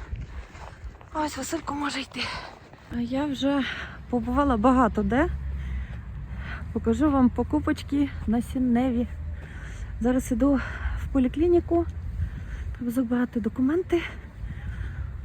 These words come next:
дитячі і довідочку. Довідочку. Ой, тут ялиночка. Я сьогодні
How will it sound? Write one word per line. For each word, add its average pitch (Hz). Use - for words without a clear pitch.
дитячі 277
і 294
довідочку. 214
Довідочку. 254
Ой, 359
тут -
ялиночка. 240
Я 247
сьогодні 262